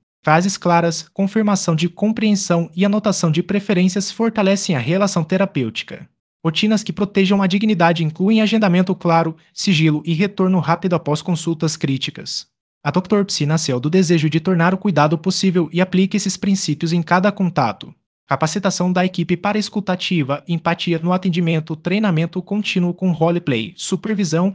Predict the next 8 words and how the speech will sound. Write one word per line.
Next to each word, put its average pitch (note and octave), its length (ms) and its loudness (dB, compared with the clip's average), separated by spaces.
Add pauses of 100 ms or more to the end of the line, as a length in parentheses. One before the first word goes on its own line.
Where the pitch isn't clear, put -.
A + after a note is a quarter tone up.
(160)
e G3 100 -2
feedback F3+ 440 0
estruturado F3+ 680 0
transforma G3+ 500 0
a - 20 0
técnica E3+ 460 -2
em D3+ 60 -2
reflexo. C3 720 -4